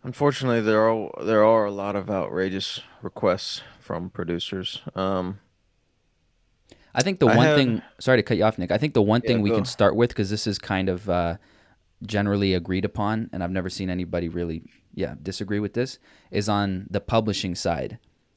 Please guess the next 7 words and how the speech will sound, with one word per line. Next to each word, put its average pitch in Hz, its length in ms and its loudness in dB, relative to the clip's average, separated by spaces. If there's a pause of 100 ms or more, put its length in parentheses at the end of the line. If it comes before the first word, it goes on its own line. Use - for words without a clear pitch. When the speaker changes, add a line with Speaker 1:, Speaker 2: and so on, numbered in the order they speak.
(680)
Speaker 2:
is 98 160 -4
that 98 200 2
Speaker 1:
Yeah. 135 220 2
Speaker 2:
the 110 100 -2
producer 123 800 0 (200)
or 98 120 0
producers 104 840 -2